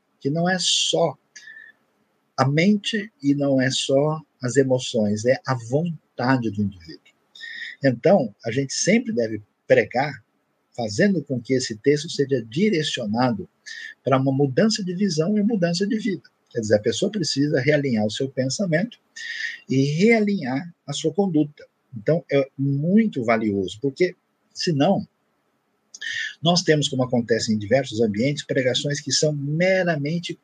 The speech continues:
contemplativas, né? São pinturas que a pessoa, "Oh, que legal", né? Mas ela não tem desdobramento na vida da pessoa.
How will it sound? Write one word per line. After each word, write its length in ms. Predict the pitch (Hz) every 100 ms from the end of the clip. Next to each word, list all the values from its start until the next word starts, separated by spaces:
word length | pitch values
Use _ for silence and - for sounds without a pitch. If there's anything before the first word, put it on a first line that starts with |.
| _
contemplativas, 1800 | 185 196 175 - 156 180 - 175 170 - - - 143 113 90 - - -
né? 140 | 107 123
São 320 | - 135 139 -
pinturas 720 | 196 214 - 147 156 185 196
que 120 | -
a 40 | 160
pessoa, 480 | 160 151 - 175 -
"Oh, 440 | 147 160 170 160 156 _ -
que 100 | 147
legal", 460 | 127 104 127 139 - -
né? 160 | 139 175 - - - -
Mas 160 | 123 113
ela 160 | 135
não 180 | 143 147
tem 220 | 143 147
desdobramento 1300 | 139 147 143 135 139 139 131 120 123 110 104 - 104
na 160 | 107 107
vida 340 | 98 104 104
da 100 | 95
pessoa. 460 | - 101 - -